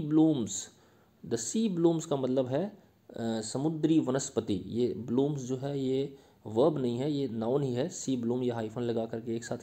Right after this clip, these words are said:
किया हुआ है। सी ब्लूम का मतलब समुद्री वनस्पति जो नीचे उगी हुई होती है। And the oozy woods, और जो प्लांट हैं, वुड्स यहाँ पे प्लांट के लिए आए हैं, पौधों के लिए आए हैं,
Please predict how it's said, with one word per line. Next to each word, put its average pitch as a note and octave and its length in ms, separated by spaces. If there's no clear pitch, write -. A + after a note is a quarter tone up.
किया A2 140
हुआ G#2+ 200
है। D3+ 180
सी F3+ 180
ब्लूम C#3+ 260
का C3+ 100
मतलब C3 280
समुद्री D#3 420
वनस्पति A#2+ 680
जो A2+ 200
नीचे A2+ 240
उगी A#2 240
हुई A2+ 120
होती G2+ 200
है। C3+ 260
And D#3 260
the - 40
oozy E3+ 440
woods, C#3+ 260
और B2+ 260
जो A#2+ 120
प्लांट C#3+ 500
हैं, G#2+ 260
वुड्स B2+ 260
यहाँ A#2 160
पे - 80
प्लांट B2+ 320
के C3+ 120
लिए A2+ 140
आए A2 100
हैं, C3+ 180
पौधों C#3+ 220
के B2 120
लिए A2 180
आए G#2 160
हैं, C3+ 280